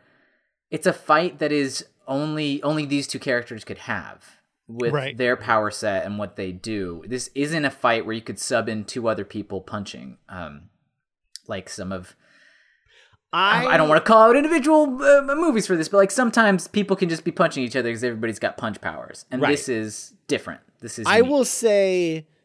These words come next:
Speaker 3: the only missed opportunity, 'cause you're right, and I love this sequence.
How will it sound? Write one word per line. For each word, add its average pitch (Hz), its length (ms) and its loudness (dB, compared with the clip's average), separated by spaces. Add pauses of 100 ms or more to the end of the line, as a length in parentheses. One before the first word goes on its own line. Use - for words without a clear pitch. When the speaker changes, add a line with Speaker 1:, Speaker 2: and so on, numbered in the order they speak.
(120)
Speaker 3:
the 165 300 2
only 233 360 0
missed 220 300 0
opportunity, 170 540 -4
'cause 147 180 -8
you're 185 100 4
right, 160 360 0
and 147 100 -2
I 156 60 2
love 160 420 4
this 160 480 0
sequence. 117 720 -6